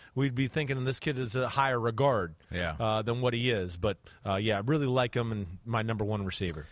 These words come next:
Speaker 2: So you like him. Another team may like someone else.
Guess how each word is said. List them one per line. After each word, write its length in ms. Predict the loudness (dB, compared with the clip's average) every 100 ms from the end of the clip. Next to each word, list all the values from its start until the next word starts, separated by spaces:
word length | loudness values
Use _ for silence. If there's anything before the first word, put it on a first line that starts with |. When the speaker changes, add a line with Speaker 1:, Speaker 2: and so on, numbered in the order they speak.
| -20
Speaker 2:
So 140 | -2 2
you 180 | 4 6
like 220 | 4 4
him. 220 | 2 2
Another 340 | 2 2 2 2
team 360 | 2 2 4
may 160 | 4 4
like 320 | 4 2 0
someone 260 | -2 0 0
else. 460 | 0 -2 -4 -8